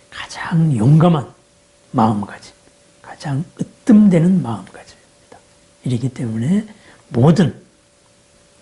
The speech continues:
관념의 체계가 이 사람을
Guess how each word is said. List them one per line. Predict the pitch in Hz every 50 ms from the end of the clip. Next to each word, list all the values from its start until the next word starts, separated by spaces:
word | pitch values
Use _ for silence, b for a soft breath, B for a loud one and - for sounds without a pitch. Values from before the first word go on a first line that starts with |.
| - - - _ _ _
관념의 | - 151 - 110 117 117 107 113 123 117 117
체계가 | - - - - 156 131 113 107 110 113 139 185 - - _ _ _ _ _ _ _ _ _ _ _ _ _ _ _ _ _ _
이 | 156
사람을 | 113 - 135 113 110 104 110 131 147 160